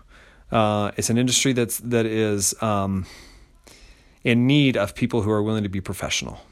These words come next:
people who are willing to answer their phones, people, uh, who are half, half decent, half educated.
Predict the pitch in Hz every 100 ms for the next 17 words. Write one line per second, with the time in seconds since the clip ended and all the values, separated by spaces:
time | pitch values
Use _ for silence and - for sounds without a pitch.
0 | - 127 131 123 117 110 113 117 98 92
1 | - 123 - 80 80 - - - - -
2 | - - - - 127 135 135 135 135 139
3 | 135 131 131 117 123 117 110 104 110 113
4 | - - - _ - 113 123 - 120 107
5 | 160 - 127 120 147 139 127 117 160